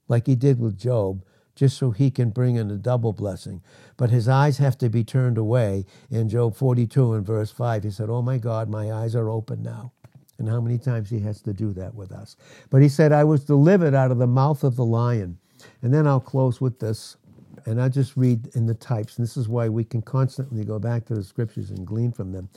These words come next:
Do you remember, as long as Samson, and he was one of the judges,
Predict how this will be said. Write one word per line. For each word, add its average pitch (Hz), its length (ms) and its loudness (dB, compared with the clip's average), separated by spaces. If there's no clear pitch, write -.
Do 139 80 0
you 165 60 6
remember, 196 600 2
as 127 180 4
long 180 380 4
as 156 120 2
Samson, 147 560 2
and 113 120 2
he 147 100 8
was 165 180 6
one 139 200 4
of 117 60 2
the 117 80 0
judges, 107 640 -2